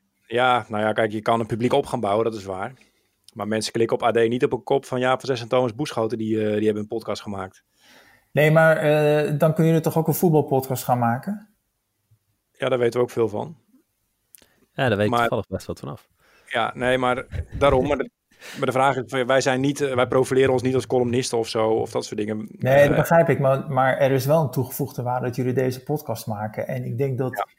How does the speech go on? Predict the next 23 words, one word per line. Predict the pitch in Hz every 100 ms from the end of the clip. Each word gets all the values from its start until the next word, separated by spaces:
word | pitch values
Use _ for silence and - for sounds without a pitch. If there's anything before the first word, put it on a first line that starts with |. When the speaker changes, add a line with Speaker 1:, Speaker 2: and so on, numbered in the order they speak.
| _ -
Speaker 2:
eh, | 127 127 127 123
een, | 131 120 120
eh, | 127 - -
eh, | 156
wat | 135 117 131 -
luisteraars | 135 160 - 160 160 -
echt | - 170 -
massaal | 143 - 156 160
willen | 131 151
van | 160 147
een | 143
podcast, | - - 170 175
is | 131 120
dat | 143
ze | 139
er | 131
iets | 143 143 -
van | 127
leren. | 131 151 143 123 110
Dus | 123 -
ik | 151 -
denk | 147 147
dat, | 147 -